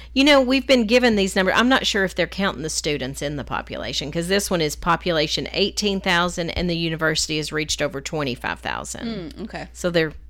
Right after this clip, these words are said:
Speaker 2: Yeah.
Speaker 1: likely separate.
Speaker 2: Yeah.
Speaker 1: But anyway, what I loved about Tiger Town is what they call it often,
Speaker 2: <laughs>
Speaker 1: 'cause their mascot's the tiger, is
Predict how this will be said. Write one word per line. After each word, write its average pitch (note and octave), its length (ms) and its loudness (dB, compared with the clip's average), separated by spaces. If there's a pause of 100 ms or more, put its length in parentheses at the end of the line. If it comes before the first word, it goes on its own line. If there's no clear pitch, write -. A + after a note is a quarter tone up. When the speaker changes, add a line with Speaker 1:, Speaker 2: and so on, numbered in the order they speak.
(200)
Speaker 2:
Yeah. - 180 -12
Speaker 1:
likely C#3+ 300 -2
separate. - 400 -8
Speaker 2:
Yeah. F3+ 80 -4
Speaker 1:
But A#3+ 60 4
anyway, E3 420 -2 (1160)
what B3 200 2
I C#4 80 8
loved F#3 400 4
about D#3 500 -2
Tiger D3+ 440 2
Town B2+ 600 -2
is D3 160 -10
what C#3 140 -10
they C3 140 -8
call C#3 260 -12
it A2+ 160 -8
often, A3+ 460 0
Speaker 2:
<laughs> - 20 -8
Speaker 1:
'cause - 260 0 (280)
their E3 120 0
mascot's - 540 -6
the C#3+ 120 -6
tiger, F3+ 520 -2 (800)
is F#3+ 360 4